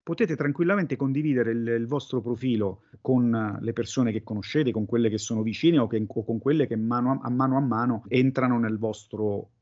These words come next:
nella vostra sfera di contatto. Ma perché dovreste essere interessanti per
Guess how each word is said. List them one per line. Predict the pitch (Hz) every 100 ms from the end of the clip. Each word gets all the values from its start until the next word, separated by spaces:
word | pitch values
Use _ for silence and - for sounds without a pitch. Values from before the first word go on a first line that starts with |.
| _ _ _
nella | - 107
vostra | 107 107 110
sfera | 107 - 113
di | 110
contatto. | 101 101 98 90 - - _ _
Ma | 151 185
perché | 262 - 117
dovreste | 117 110 - 120
essere | - 120 120
interessanti | 117 123 117 - 131 123 127 113 117 110 _ _ _
per | - 127 135 131 123 -